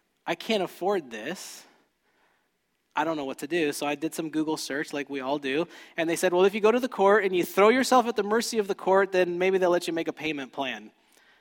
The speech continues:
I said, "Okay." So I decided, and I think it was in the San Bernardino courthouse or something. I'm not really sure where. But I remember going, and it was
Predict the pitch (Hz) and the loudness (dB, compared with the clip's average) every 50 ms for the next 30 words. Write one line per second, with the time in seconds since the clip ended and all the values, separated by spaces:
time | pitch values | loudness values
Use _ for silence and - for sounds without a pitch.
0 | _ _ _ _ _ - 123 131 156 - - 131 127 135 143 - - - 147 143 | _ _ _ _ _ -12 -8 -8 -8 -8 -8 -10 -10 -10 -12 -14 -12 -6 -2 0
1 | 143 143 139 143 - - 147 147 147 160 147 147 143 139 - - 170 175 165 156 | 0 -2 -2 -6 -6 -2 -2 0 0 -2 -2 -2 -6 -6 -6 -8 -6 -4 -4 -4
2 | 143 147 135 131 - - 143 143 139 139 135 135 123 139 143 131 127 - - - | -4 -6 -10 -10 -8 -6 -6 -6 -6 -8 -10 -10 -10 -8 -8 -8 -10 -12 -10 -10
3 | 139 135 135 - 131 127 - - 120 - 143 131 139 139 139 135 143 131 123 135 | -10 -8 -8 -8 -8 -8 -10 -12 -14 -12 -12 -12 -10 -10 -10 -10 -10 -10 -10 -10
4 | 135 131 131 - - - 151 135 127 120 127 135 131 123 120 127 131 _ _ - | -10 -8 -8 -8 -8 -8 -8 -8 -8 -8 -8 -6 -6 -6 -6 -8 -10 _ _ -20
5 | - _ _ _ _ - - _ - 180 185 190 202 208 208 214 233 247 269 269 | -20 _ _ _ _ -20 -18 _ 6 8 8 10 10 8 8 6 6 6 4 0
6 | 208 208 214 196 175 165 170 185 190 185 180 175 170 170 | 4 6 6 6 6 6 4 4 4 2 2 2 2 0